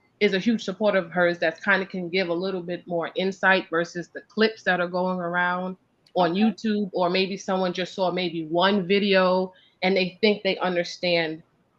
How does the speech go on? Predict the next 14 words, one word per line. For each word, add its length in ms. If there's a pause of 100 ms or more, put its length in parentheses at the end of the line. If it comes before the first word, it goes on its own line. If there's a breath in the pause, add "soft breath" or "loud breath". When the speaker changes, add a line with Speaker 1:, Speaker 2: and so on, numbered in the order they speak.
Speaker 1:
um, 220
her 160
platform. 600 (120)
So 300
I, 100 (180)
that, 220 (120)
that's, 400
that's 220
why 160
I'm 100
here. 260 (420 soft breath)
Um, 260
Speaker 2:
Okay. 160 (840)
Speaker 1:
so 340